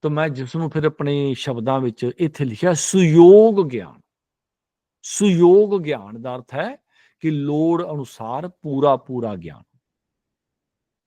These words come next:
ਅੰਗਰੇਜ਼ੀ ਦਾ ਸ਼ਬਦ ਹੈ ਕੰਪੀਟੈਂਟ ਨੌਲੇਜ ਨੂੰ, ਇਹਦਾ ਅਰਥ ਆਪਾਂ ਕਰ ਲਿਆ ਸੁਯੋਗ ਗਿਆਨ। ਇਹ ਉਹਦੀ ਵਿਆਖਿਆ ਹੋ ਗਈ। ਹੁਣ ਜੇ ਮੈਂ ਬਾਰ-ਬਾਰ ਕਹਾਂ ਲੋੜ ਅਨੁਸਾਰ ਪੂਰਾ, ਪੂਰਾ ਗਿਆਨ, ਲੋੜ ਅਨੁਸਾਰ ਪੂਰਾ, ਪੂਰਾ ਗਿਆਨ,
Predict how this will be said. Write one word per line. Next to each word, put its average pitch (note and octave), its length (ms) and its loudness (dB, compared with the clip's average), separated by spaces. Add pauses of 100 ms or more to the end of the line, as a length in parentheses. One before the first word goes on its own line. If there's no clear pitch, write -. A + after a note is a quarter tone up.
(220)
ਅੰਗਰੇਜ਼ੀ C#3+ 420 -2
ਦਾ D#3 100 0
ਸ਼ਬਦ C#3 380 -8
ਹੈ G3 160 -2
ਕੰਪੀਟੈਂਟ D3+ 880 -8
ਨੌਲੇਜ B2+ 460 -4
ਨੂੰ, C#3 400 -4 (640)
ਇਹਦਾ C3+ 220 0
ਅਰਥ A#2 160 -8
ਆਪਾਂ B2+ 220 -4
ਕਰ A#2+ 180 -6
ਲਿਆ D3+ 180 -4
ਸੁਯੋਗ C3+ 1000 0
ਗਿਆਨ। C#2+ 420 -14 (420)
ਇਹ B3+ 120 6
ਉਹਦੀ F#3 220 2
ਵਿਆਖਿਆ A2 420 -8
ਹੋ - 200 -20
ਗਈ। - 180 -20 (360)
ਹੁਣ E3 100 2
ਜੇ F#3 120 6
ਮੈਂ F#3+ 160 4
ਬਾਰ-ਬਾਰ D3 460 2
ਕਹਾਂ E3 220 -2
ਲੋੜ D3+ 340 0
ਅਨੁਸਾਰ D3+ 420 -4
ਪੂਰਾ, D#3 360 -4
ਪੂਰਾ D3+ 320 -4
ਗਿਆਨ, C#3+ 300 -4
ਲੋੜ D3 300 -4
ਅਨੁਸਾਰ D3 360 -4
ਪੂਰਾ, D#3 320 -4
ਪੂਰਾ D3 300 -4
ਗਿਆਨ, C3 300 -6